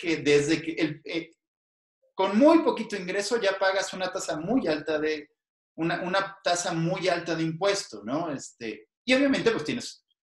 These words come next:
al grueso de la población trabajando, o sea, eh,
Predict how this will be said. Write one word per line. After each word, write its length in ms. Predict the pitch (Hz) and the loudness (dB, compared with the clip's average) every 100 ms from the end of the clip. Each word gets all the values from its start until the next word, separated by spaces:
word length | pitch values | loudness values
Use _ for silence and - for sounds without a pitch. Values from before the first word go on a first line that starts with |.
| _ _ | _ _
al 280 | 120 143 147 | 0 2 6
grueso 480 | 165 175 175 180 190 | 6 6 4 2 -2
de 100 | 160 | 0
la 200 | 135 - | 0 -2
población 680 | 120 120 113 - 131 127 123 | -6 -6 -6 -4 -4 -4 -4
trabajando, 680 | 131 127 - 160 143 107 | -2 -2 0 0 -2 -4
o 40 | - | -8
sea, 160 | 110 107 107 110 | -8 -8 -8 -10
eh, 220 | 107 | -12